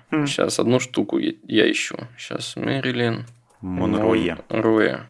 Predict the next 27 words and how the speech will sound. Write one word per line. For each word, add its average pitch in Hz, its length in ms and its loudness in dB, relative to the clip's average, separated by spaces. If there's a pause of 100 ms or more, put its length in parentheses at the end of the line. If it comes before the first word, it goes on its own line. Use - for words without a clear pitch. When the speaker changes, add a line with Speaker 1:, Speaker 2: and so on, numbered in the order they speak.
(140)
Speaker 2:
Да, - 220 -2
господи, - 680 -2
Google, 117 420 -2
ну 101 160 -4
ты - 100 -8
что? - 340 -8 (800)
Подождите, 123 440 4
короче, 110 400 4
я 110 160 2
буду 117 280 4
не 113 180 6
искать, 151 300 2
а - 20 0
просто - 280 -4
вас 104 120 -4
спрошу. - 520 -4
Это 110 260 2
же 113 880 4
она 180 420 4
ка-, - 240 0
как 117 260 2
будто 139 240 -2
бы 107 120 0
на 107 120 2
фотке - 340 0
с - 80 -10
Кеннеди. - 460 -4